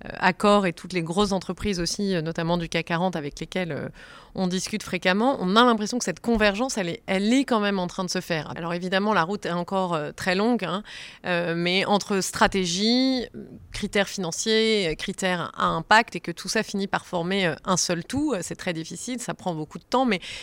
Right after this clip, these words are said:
j'ai l'impression qu'on est quand même en chemin dans, dans beaucoup d'entreprises. Est-ce que c'est une vue de l'esprit ? Euh, est-ce que c'est spécifique à la France ?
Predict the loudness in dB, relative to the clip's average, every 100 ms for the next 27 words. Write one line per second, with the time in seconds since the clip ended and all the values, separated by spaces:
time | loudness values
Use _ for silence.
0 | -2 2 4 4 4 4 4 4 4 2
1 | 0 0 2 2 4 4 4 2 -2 -2
2 | -2 -2 -2 -2 -2 -2 -2 -6 -12 -16
3 | -14 -18 _ 6 8 4 4 4 2 0
4 | 0 2 2 6 6 4 -4 -6 -6 -12
5 | -14 -12 -12 0 6 6 6 6 6 4
6 | 0 0 0 0 -4 -4 -2 -2 -2 -4
7 | 0 2 0 0 2 4 2 -2 -4